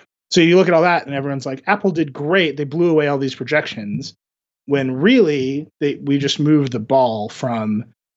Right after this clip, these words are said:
a new iPhone design generally drives this huge upgrade cycle to things stayed relatively flat.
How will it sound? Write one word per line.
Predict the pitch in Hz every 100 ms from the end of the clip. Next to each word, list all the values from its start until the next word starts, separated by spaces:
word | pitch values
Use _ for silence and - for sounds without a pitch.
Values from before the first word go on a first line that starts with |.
| -
a |
new | 151 156
iPhone | 147 139 151 135
design | 127 120 117 117
generally | 127 120 113 110 107 -
drives | - 120 113
this | 113
huge | - 117
upgrade | 120 - 107
cycle | - 107 104 110
to | - 104 98 101 - _ _ _ -
things | 120 113
stayed | 120 107
relatively | 101 95 95 92
flat. | - -